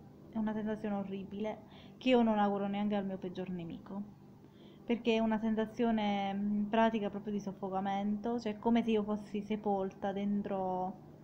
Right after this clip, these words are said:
sotto la sabbia, con un, con un filo d'aria che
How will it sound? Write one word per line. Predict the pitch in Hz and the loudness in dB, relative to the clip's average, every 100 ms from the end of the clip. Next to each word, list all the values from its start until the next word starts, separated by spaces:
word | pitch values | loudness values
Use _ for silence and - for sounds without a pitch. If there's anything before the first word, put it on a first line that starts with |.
| - - - - - - | -20 -20 -20 -20 -20 -20
sotto | - 240 233 | 0 2 4
la | 220 208 | 6 6
sabbia, | 208 185 180 185 208 247 262 - - | 8 8 6 4 4 2 0 -14 -2
con | 208 202 | 0 4
un, | 208 208 208 202 202 202 - - - - - - - - - - - - - - - - - | 4 4 2 2 -2 -4 -8 -20 -20 -20 -20 -20 -20 -20 -20 -20 -20 -20 -20 -20 -20 -20 -12
con | - 214 214 214 214 | 0 2 4 4 2
un | 208 208 208 - | 2 2 0 -4
filo | - 247 233 226 | 2 4 6 8
d'aria | 214 208 208 214 214 | 10 10 8 6 2
che | 202 | -2